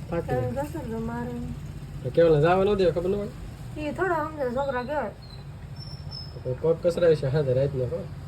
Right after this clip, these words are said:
Speaker 1: પપ્પા પગ કચરા નહીં થાય? થાકી જેમ છે.
Speaker 2: તમે ઘસરજો મારે.
Speaker 1: હું તો કાંઈ કચરી નહીં.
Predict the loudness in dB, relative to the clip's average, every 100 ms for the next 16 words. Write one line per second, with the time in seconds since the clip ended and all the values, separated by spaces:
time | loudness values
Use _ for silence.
0 | -10 -4 -2 0 -2 -2 -2 0 -2 -4
1 | -4 -2 -2 -2 -2 -2 -6 -10 -10 -12
2 | -12 -14 -12 -10 -6 -4 0 0 2 -2
3 | -2 -2 -2 -2 -4 -6 -8 -6 -4 -2
4 | -2 -2 -2 -2 -2 -2 -2